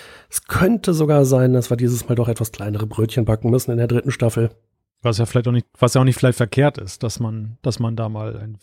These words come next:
Speaker 2: wenig runtergeht und nicht versucht, das jetzt nochmal zu toppen, ähm, noch einen draufzusetzen.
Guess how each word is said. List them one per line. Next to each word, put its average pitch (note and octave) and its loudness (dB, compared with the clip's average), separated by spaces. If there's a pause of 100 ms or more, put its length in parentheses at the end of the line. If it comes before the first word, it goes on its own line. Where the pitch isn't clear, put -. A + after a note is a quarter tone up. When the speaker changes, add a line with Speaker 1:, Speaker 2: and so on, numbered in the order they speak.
Speaker 2:
wenig B2+ -2
runtergeht C3 4
und A#2+ 0
nicht B2 0
versucht, B2+ 0
das A#2+ 2
jetzt B2+ 0
nochmal C3+ 2
zu A#2+ -2
toppen, B2 0 (580)
ähm, A#2 -2
noch C#3 4
einen C3 4
draufzusetzen. A2+ -4